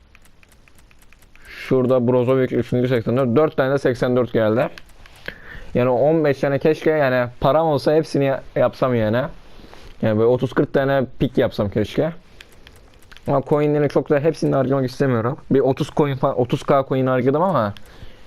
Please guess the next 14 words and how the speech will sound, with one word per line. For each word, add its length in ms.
yani 460
yüzde 320
kaç 300
kar 200
artık 260
siz 180
hesaplayın 400
yani. 320
Kim 260
işte 260
Lewandowski'nin, 560
Handa'nın 420
fiyatından 540
falan. 340